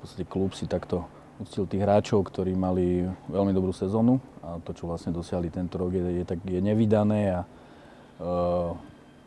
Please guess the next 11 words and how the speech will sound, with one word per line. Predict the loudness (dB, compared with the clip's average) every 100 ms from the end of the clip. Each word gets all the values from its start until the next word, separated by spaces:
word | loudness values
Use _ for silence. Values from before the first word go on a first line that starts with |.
| -10
odzrkadluje | -4 -2 0 0 -2 -2
to |
nejakú | -2 -4 -4 -2
prácu | 0 0 -2 -8 -6
aj | -6
ľudí, | -4 -4 -4
ktorí | -6 -8 -8
tu |
robia | -6 -6 -8
v | -12
klube. | -14 -14